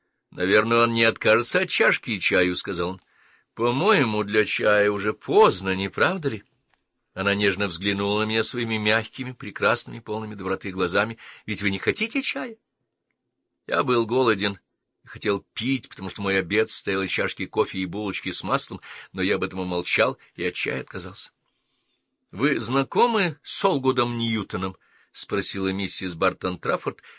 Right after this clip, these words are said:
сделала движение в сторону человека, который, когда я вошёл, сидел в большом кресле, а теперь встал. "Я думаю, вы встречали его, Эдуарда?" Я его встречал. Он приходил нечасто, но его имя было мне знакомо,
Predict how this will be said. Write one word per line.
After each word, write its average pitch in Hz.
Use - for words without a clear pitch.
сделала 92
движение 92
в -
сторону 92
человека, 92
который, 87
когда 87
я 90
вошёл, 101
сидел 98
в 92
большом 92
кресле, 92
а 87
теперь 98
встал. 90
"Я 101
думаю, 104
вы 107
встречали 110
его, 170
Эдуарда?" 156
Я 87
его 131
встречал. 160
Он 185
приходил 180
нечасто, 175
но 113
его 110
имя 180
было 143
мне 160
знакомо, 143